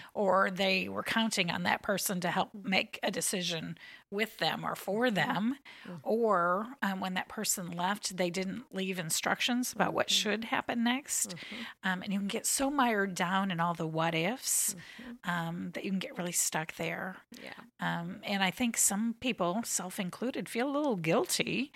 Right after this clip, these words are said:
Speaker 1: if things
Speaker 2: Mm-hmm.
Speaker 1: start to get good and, and we s-,
Speaker 2: Mm-hmm.
Speaker 1: joy begins to return.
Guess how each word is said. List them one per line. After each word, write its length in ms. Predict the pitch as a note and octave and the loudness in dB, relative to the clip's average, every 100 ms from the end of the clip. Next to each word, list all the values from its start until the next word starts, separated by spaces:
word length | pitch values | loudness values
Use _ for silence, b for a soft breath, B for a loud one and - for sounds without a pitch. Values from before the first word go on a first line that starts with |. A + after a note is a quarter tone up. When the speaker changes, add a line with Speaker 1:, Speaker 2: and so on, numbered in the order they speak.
| B B | B B
Speaker 1:
if 120 | - F#3 | -4 -2
things 220 | A3 G#3 | 2 2
Speaker 2:
Mm-hmm. 60 | - | 4
Speaker 1:
start 280 | - F#3+ - | 4 4 2
to 100 | A3+ | -2
get 220 | G3+ G3 | 0 0
good 400 | - E3+ G3 - | 2 2 2 2
and, 260 | G#3 G#3 - | 0 0 -2
and 200 | G3+ F#3 | -2 0
we 340 | F#3+ F#3+ F#3+ | 0 0 0
s-, 280 | - F3 - - | -2 0 -2 -2
Speaker 2:
Mm-hmm. 80 | - | 0
Speaker 1:
joy 320 | E3+ F#3 G#3+ | 4 6 6
begins 400 | G#3 F#3 F#3 G3+ | 2 2 4 4
to 120 | - | 2
return. 640 | G3 E3+ - F3 F#3+ C4+ | 0 0 0 2 2 -2